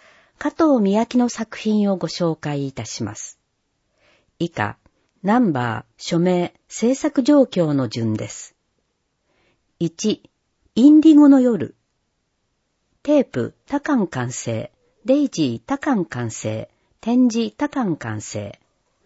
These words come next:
ホストクラブの女性オーナーが店に持ち込まれる事件をホストたちと追う。人気シリーズ。二、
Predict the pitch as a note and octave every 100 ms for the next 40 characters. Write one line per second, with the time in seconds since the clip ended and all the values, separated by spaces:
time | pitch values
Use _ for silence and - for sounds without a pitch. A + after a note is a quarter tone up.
0 | _ _ _ _ _ _ - A3 - D#4+
1 | D#4 E4+ E4+ C4+ A3+ G3 F#3 - C4+ C4+
2 | C#4 B3+ F3+ D#3 C3+ B2 - _ _ -
3 | F#3 E4 E4 D4 G3+ - C4 A#3+ B3 A#3+
4 | A#3 A#3 - F3 C#3+ A2+ - C#4+ - C#4
5 | - F3 - B2 A#2 A2 A#2 - _ _
6 | _ _ _ _ F#3 B3+ D#4+ - - A#3+
7 | A3+ C#3 - - - _ _ _ _ _
8 | _ _ _ _ _ - G#3+ A3+